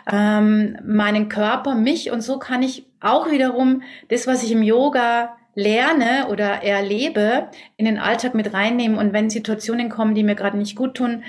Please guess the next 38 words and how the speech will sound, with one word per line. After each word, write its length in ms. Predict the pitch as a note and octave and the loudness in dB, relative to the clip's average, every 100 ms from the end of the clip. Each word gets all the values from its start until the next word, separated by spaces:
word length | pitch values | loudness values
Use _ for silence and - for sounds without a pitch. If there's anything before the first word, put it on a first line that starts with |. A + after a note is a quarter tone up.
| - - | -18 -2
kann 140 | G#3+ | 0
ich 160 | G3+ G3+ | 0 0
auch 220 | A3+ A#3 | -2 -2
eher 240 | F#3 G3+ | 0 0
den 340 | G3+ G3+ F#3 G3 | 0 -2 -6 -6
Beobachter 520 | G3+ G#3+ A#3 - F3+ | -4 -2 -2 -2 -4
einschalten, 280 | G3 G3+ F3+ | -4 -4 -8
okay, 220 | F3 G3+ | -6 -4
das 240 | F#3+ - - - - | -4 -8 -20 -20 -20
fühlt 220 | - G#3+ F#3 | -4 -2 0
sich 100 | G3+ | -2
jetzt 240 | F#3+ - | -2 -2
so 160 | B3 B3 | 0 2
an 300 | B3 A#3+ - | 2 -2 -4
oder 240 | F#3+ F3+ | -2 -2
so, 160 | F3+ A3 | 0 0
oder 140 | A3 | 0
das 80 | F#3+ | 0
ist 80 | G3 | 0
jetzt 260 | G3+ - G#3 | -2 -4 -4
dieses 300 | A#3+ A3+ - | -4 -4 -4
Gefühl. 500 | G#3+ A3 A3+ A#3 A3+ - - G3+ | -6 -2 0 0 -2 -12 -6 -4
Und 60 | |
ich 120 | G3+ | -2
kann 380 | - G#3 G#3+ - | 0 2 2 0
auch 260 | E3+ G#3+ A#3 | 0 0 -2
im 140 | G#3+ | -4
Alltag 400 | F#3+ G#3 G#3 A3+ | -2 -2 -4 -4
dann 160 | G#3 G3 | -2 -2
mit 100 | G3+ | -2
der 120 | F#3+ | -4
Zeit 280 | F#3+ F#3 F#3 | -4 -6 -4
besser 220 | G3+ G#3+ | -4 -4
mit 160 | F#3 F#3 | -4 -4
meinen 280 | F3+ F#3 | -4 -4
eigenen 360 | F3+ F3 G3 F3+ | -4 -4 -4 -6
Gefühlen 340 | F3+ - G3 | -6 -2 -2
umgehen. 800 | F#3 E3 E3 D3+ D3+ D#3 E3+ - | -2 -4 -4 -4 -4 -6 -10 -14